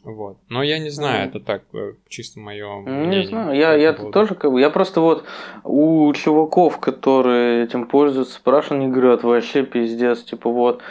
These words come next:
Speaker 2: он там с-, с-, просто вот там пацик, а, за вечер погулял с тремя телками, типа, вот он пошел с этой, там, у него тут же там пишут пятьсот других телок, он пошел с другой, с третьей, и,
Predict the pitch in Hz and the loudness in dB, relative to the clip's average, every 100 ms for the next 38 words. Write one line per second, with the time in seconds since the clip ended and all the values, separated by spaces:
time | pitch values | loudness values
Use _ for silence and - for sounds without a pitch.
0 | - - - 127 120 120 120 113 - - | -18 -16 -6 -4 -2 0 0 -2 -8 -20
1 | - - 143 - - - - 156 175 175 | -20 -10 -8 -6 -10 -14 -2 0 2 2
2 | 147 139 131 120 147 180 - 147 - - | 0 2 -2 0 0 0 -2 -6 -6 -20
3 | - _ - 127 127 123 117 123 135 131 | -20 _ -4 0 2 0 0 0 0 2
4 | 180 180 147 139 127 127 131 135 131 - | 0 0 -2 -2 -2 0 2 2 0 -2
5 | 131 127 127 117 131 123 120 110 113 110 | -2 0 -2 -2 0 0 -2 -6 -8 -8
6 | 113 - 117 123 120 117 113 120 131 123 | -8 -4 -2 0 -2 -6 -6 -4 -2 -2
7 | - 151 165 151 131 117 113 _ - 127 | 0 2 2 -2 -4 -6 -6 _ -12 -6
8 | 127 123 120 147 123 127 120 117 120 143 | -2 -2 0 -2 -2 -4 -4 -4 -4 -4
9 | - 110 - 123 - 131 120 117 123 151 | -4 -8 -12 -10 -2 0 0 -2 0 -4
10 | - 139 123 - 113 - 117 123 117 - | -2 0 0 -2 -6 -6 -4 -2 -2 -2
11 | 113 120 131 131 - 117 123 120 - 110 | -4 0 0 0 -4 -4 -4 -4 -8 -4
12 | 117 117 | -4 -4